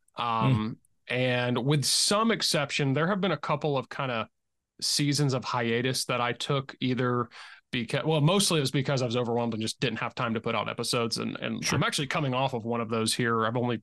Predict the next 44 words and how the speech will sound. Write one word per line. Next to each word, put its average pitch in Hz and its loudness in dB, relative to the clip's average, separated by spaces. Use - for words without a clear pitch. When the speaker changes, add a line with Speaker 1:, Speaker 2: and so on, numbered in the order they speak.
Speaker 1:
re-, 131 0
you 139 0
know, 113 -2
I 160 -4
kinda 160 -2
took 143 -4
the 143 -4
first 139 -2
half 131 -2
of 120 -2
this 120 -2
year 120 -2
without 110 -2
producing 117 -2
a 113 0
lot 110 0
of 110 -2
new 117 -4
content. 117 -4
Um, 143 0
but 170 4
I 160 2
have 196 0
discovered 143 0
that 123 0
the 131 -2
more 156 2
that 135 0
you, 123 -2
um, 92 -4
j-, - -4
the 202 0
more 190 2
consistent 156 2
I 151 2
am 160 2
with 156 0
it, 165 -2
uh, 120 0
the 139 0
more 190 2
just 165 0
constant - -2
kinda 131 -2